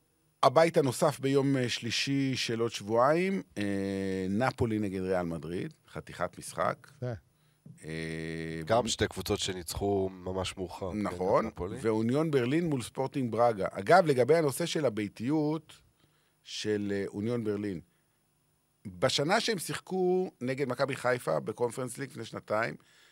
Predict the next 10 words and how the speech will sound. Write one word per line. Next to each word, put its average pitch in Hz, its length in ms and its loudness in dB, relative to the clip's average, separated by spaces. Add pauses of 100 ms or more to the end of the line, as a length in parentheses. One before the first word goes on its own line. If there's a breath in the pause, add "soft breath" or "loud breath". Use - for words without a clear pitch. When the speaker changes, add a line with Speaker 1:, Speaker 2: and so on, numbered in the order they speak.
(180 soft breath)
Speaker 1:
המגרש 117 500 0
הביתי 139 280 -4
שלהם 131 240 -2
לא 123 100 0
אושר 131 460 2
מטעמי 117 800 -2
בטיחות 110 540 -8
על 104 120 0
ידי 98 180 -4
וופא, 143 400 2